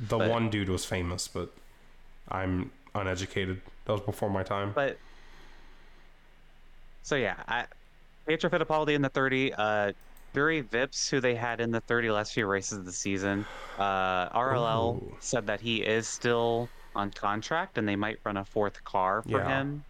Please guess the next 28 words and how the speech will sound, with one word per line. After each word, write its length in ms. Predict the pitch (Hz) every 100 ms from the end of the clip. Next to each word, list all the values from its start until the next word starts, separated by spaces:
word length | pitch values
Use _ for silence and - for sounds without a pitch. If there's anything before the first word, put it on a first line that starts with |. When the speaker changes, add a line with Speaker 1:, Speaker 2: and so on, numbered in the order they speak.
| - - - - -
Speaker 2:
which 180 | 107 117
I 60 |
don't 120 | 110
know 60 | 107
if 60 | 98
it's 100 | -
a 20 |
good 140 | 101
idea 120 | 92
for 120 | - 98
R 160 | 87
L 100 | 87 82
L 80 | 87
Speaker 1:
For 220 | - 117
Speaker 2:
to 140 | 120
do 80 | 131
Speaker 1:
who? 60 | 147
Speaker 2:
that. 180 | 85 - - - - - - - - - - -
Speaker 1:
A 40 |
fourth 340 | 120 131 123 123
Speaker 2:
For 100 | 120
Speaker 1:
car? 80 | 120
Speaker 2:
Juri 260 | 117 117
Vips. 680 | 92 104 120 - - - - 123
Speaker 1:
Who 160 | 151
cares 360 | - 107 92 90
about 240 | 92 90
him? 240 | 98 92